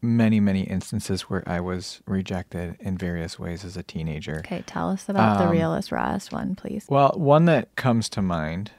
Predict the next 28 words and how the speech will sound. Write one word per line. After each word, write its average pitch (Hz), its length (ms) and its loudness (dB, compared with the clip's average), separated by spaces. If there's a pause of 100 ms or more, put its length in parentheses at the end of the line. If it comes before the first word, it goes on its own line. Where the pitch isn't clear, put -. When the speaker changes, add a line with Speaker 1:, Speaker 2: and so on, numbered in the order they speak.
(180)
Speaker 1:
I 104 60 -4
don't 180 240 -8
know 82 140 -4
if 78 120 -10
I've - 160 -12
shared 80 240 -8
this 82 160 -12
on 82 140 -6
here 85 180 -8
before. 95 360 -8
Maybe 120 240 -2
I 80 60 -4
have. 80 260 -6
I've 117 100 -2
told 120 300 0
you 92 120 -4
about 76 360 -6
it. 101 100 -10 (400)
Um, 92 540 -2
when 101 1120 -4
I 95 140 0
was 98 160 -4
taking, 92 640 -2
um, 82 540 -4
a 95 60 -6
class - 380 -6
in 87 80 -4
college. - 520 -4